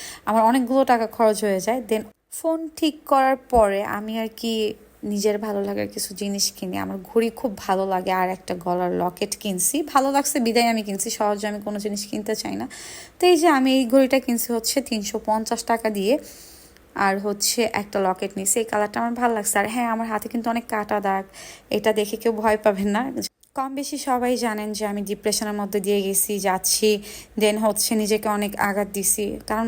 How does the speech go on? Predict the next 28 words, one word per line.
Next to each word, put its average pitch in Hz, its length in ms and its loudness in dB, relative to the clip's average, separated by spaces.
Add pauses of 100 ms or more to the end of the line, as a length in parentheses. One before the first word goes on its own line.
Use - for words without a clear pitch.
লাইফে 226 320 0
অনেক 233 180 -2
বড় 233 180 4
একটা 233 120 -4 (100)
শোক 247 240 0
পাইছি, 214 240 0 (100)
সেখান 220 300 -2
থেকে 214 220 -4
আসলে 208 260 -4
এরকম 208 220 -2 (120)
চেঞ্জ 208 160 -2 (100)
হয়ে 202 180 -2
যাওয়া, 202 140 -4 (100)
কষ্ট 214 180 0 (120)
থেকে 226 200 -4
এরকম 208 200 -6 (120)
করা, 208 160 0 (400)
then 247 140 4 (100)
ইনশাল্লাহ 240 420 2
এখন 233 200 -6
থেকে 240 160 -2
তো 247 120 0
মুভ 214 200 -4
অন 226 80 -2 (100)
করতেছি, 220 340 -4 (140)
চেষ্টা 220 220 -4 (100)
করতেছি। 202 440 -4 (640)
তো - 60 0